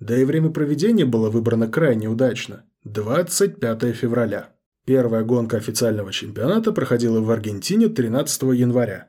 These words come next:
а следующая только двадцать второго мая в Монако. Времени и желания было достаточно, плюс выделялись очень солидные призовые. Гонка тысяча девятьсот пятьдесят седьмого прошла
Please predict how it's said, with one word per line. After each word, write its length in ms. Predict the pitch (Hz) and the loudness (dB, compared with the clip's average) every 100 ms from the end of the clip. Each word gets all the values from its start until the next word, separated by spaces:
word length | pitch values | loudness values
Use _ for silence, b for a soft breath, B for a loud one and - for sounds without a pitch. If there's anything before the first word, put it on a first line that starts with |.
| _ | _
а 160 | 123 123 | -6 -2
следующая 640 | - 151 233 196 - 101 | 0 2 2 2 -2 -8
только 460 | - 151 220 220 202 | -2 2 2 2 0
двадцать 480 | 131 123 147 170 160 | 2 2 2 -2 -2
второго 420 | 131 123 113 107 | 0 2 2 0
мая 260 | 117 131 | 2 2
в 140 | 113 107 | 2 -2
Монако. 540 | 113 110 - - - _ _ - | -2 -2 -6 -14 -20 _ _ -10
Времени 600 | 107 135 233 233 196 175 | -2 2 4 4 4 4
и 40 | |
желания 480 | 120 127 139 139 127 | 4 4 4 4 4
было 240 | 117 120 113 | 2 2 2
достаточно, 800 | 110 - 101 95 - - 110 | 0 0 -4 -8 -8 -8 -8
плюс 400 | 110 - 151 160 | -6 0 0 2
выделялись 640 | 139 127 127 131 127 120 - - | 0 2 4 4 2 0 -4 -2
очень 460 | 123 160 - 165 | 0 0 0 0
солидные 680 | 160 139 110 107 104 113 107 | 2 0 0 -2 -4 -4 -2
призовые. 680 | 107 110 104 104 98 85 - _ _ _ _ - | -4 -6 -4 -4 -6 -12 -20 _ _ _ _ -18
Гонка 540 | 104 117 226 226 175 | -4 -2 0 0 -2
тысяча 400 | 170 135 131 120 | 0 -2 0 0
девятьсот 420 | 117 117 113 113 | 0 0 -4 -6
пятьдесят 480 | 123 123 131 113 98 | -6 -2 0 0 -2
седьмого 540 | - 101 131 220 226 | -6 -4 0 2 2
прошла 640 | 220 120 110 - 131 175 | 2 -2 -2 -2 0 0